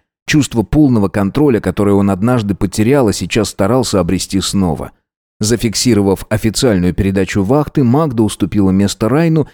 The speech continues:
и тот, поколебавшись лишь мгновение, занял его.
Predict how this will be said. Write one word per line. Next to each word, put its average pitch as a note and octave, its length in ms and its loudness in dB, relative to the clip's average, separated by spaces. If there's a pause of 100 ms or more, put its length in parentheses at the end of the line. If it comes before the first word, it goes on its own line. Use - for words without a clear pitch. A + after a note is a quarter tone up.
(160)
и D#3 100 2
тот, G3+ 260 -2
поколебавшись A2+ 800 0
лишь A2+ 220 0
мгновение, A2 680 2
занял F2 440 -2
его. A#1+ 340 -10